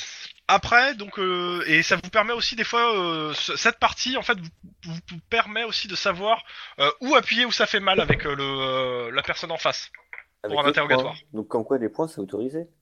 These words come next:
Speaker 1: Non.
Speaker 2: Ah, si vous dites où ça fait mal.
Speaker 1: Oui, j'ai compris, mais non. <laughs> Euh, pour un interrogatoire, vous avez cinq manières de le, de le faire. Quelle que soit la façon, euh, votre, euh, votre technique. C'est agressif, inquisiteur,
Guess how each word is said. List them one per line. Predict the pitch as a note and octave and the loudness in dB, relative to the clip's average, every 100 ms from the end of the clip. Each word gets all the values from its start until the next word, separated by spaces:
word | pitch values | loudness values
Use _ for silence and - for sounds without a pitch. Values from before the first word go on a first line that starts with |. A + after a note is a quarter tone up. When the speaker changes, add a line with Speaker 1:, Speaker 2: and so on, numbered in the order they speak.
| _ _ - | _ _ -2
Speaker 1:
Non. | G3+ - _ _ - - - - - - - - _ | -2 -2 _ _ -20 -20 -20 -20 -20 -20 -20 -20 _
Speaker 2:
Ah, | - | -12
si | A2 A#2+ | -8 -2
vous | B2+ | 0
dites | C3+ C#3+ | 2 0
où | C#3+ | -2
ça | C#3 | -4
fait | C3+ | -4
mal. | C3+ D3 C3+ G2 D#3 | -4 -4 -6 -8 -2
Speaker 1:
Oui, | G3 G3 | 2 2
j'ai | - | 2
compris, | B3 G#3 F#3+ - | -2 -6 -6 -6
mais | D#3+ | -2
non. | F3+ F#3+ _ - - | 0 0 _ -12 -4
<laughs> | G3+ - _ - - - - - - - G#3 D#3+ | -4 -6 _ -10 -8 -8 -10 -12 -10 -8 -4 4
Euh, | F3 F3+ F3+ E3+ | 8 8 6 2
pour | A3+ | 4
un | A#3 | 6
interrogatoire, | A#3+ C4 A3+ A#3 A3+ C4+ | 8 6 2 0 -4 -4
vous | A3 F#3 | -4 0
avez | F#3 A3 - | 2 2 -2
cinq | - - C4+ C4+ | -2 2 4 2
manières | A3+ A3 A3 | -2 0 0
de | G3+ | 0
le, | F#3+ F3 E3+ | 0 0 0
de | E3 | -2
le | E3 | -2
faire. | - C3+ A2 _ _ _ _ | -2 -4 -4 _ _ _ _
Quelle | - G#3+ | -2 0
que | A3+ | 0
soit | - G#3+ A3+ | 0 4 6
la | G3 | 6
façon, | D#3+ - E3+ F#3+ F3 | 4 0 -4 -4 -6
euh, | D#3 | -6
votre, | C#3 D3 C#3+ | -4 -6 -4
euh, | C3 B2+ A#2+ A#2 A2+ A#2 | -4 -4 -4 -4 -6 -8
votre | C3 - | -10 -2
technique. | E3 - - - - - - | -4 -4 -12 -12 -16 -20 -14
C'est | - - D3 C3 | -6 2 2 4
agressif, | F3+ G3 G3+ - G#3+ - - _ - | 4 4 2 0 -6 -10 -16 _ 2
inquisiteur, | F#3 G3 F#3+ F#3 - D#3+ | 2 2 -4 -4 -2 0